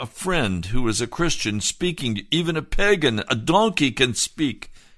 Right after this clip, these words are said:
to you the word of God, as Balaam found out.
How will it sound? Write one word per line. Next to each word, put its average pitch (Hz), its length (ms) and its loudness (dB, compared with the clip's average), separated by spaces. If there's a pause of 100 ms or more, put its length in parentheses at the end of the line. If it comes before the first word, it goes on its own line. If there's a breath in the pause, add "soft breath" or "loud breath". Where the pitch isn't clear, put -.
(140)
to 151 100 -2
you 139 240 2
the 117 140 2
word 117 220 2
of 98 120 -2
God, 110 440 0 (1600)
as - 180 -8
Balaam 117 440 -2
found 73 320 -2
out. 64 200 -10